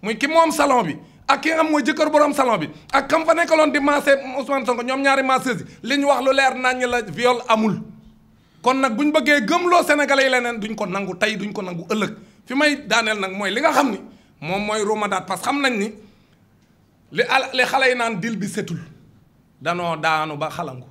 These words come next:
Dan doon tuumaal nit te Yàlla subhaanahu wa taala, cey Yàlla subhaanahu wa taala, moo aay ci fóotum buur. Yàlla subhaanahu wa taala moo aay ci póotum buur.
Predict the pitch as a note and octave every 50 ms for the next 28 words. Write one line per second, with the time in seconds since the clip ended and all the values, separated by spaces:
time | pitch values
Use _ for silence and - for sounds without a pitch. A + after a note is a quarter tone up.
0 | - _ _ _ _ _ _ _ _ - C3 D#3+ F3 F3+ F3+ F3+ F3 F3 E3+ E3+
1 | F3+ F3+ E3+ E3+ D#3 D#3 D#3 D#3+ D3+ D#3 - D#3+ D#3 D#3 D3+ D3+ C#3+ D3 D3 D3
2 | B2 D3+ D3 D3 C#3+ C#3+ C#3+ D3 D#3 D3 C#3+ C#3+ C#3+ D3 - C4+ B3+ G#3+ F#3+ F3+
3 | D3 C#3+ B2+ A#2+ - - A2+ G#2+ B2+ B2 A#2+ A#2+ A#2 - B2 B2 A2+ - - _
4 | _ _ _ _ _ - C3 D3+ D#3+ D3+ E3 E3+ D#3+ E3 - D#3+ - - E3 -
5 | E3+ D#3+ C#3+ C#3 C#3 D3 D3+ D3 - - - - - - _ _ - - - -
6 | - - - - - - - - - _ _ _ - - - - _ _ _ _
7 | _ - E3+ G3+ A3 G3+ - G#3 F3 F#3 G3 F#3+ F3+ F3+ F3 E3+ F3 D3 C3 A#2+
8 | - - _ C3+ D3+ E3 F3+ F3 - F3 F3+ F3 F3 - F3 E3+ - F3+ E3 E3
9 | - E3 D#3 D3 D3 D#3+ D#3+ D3+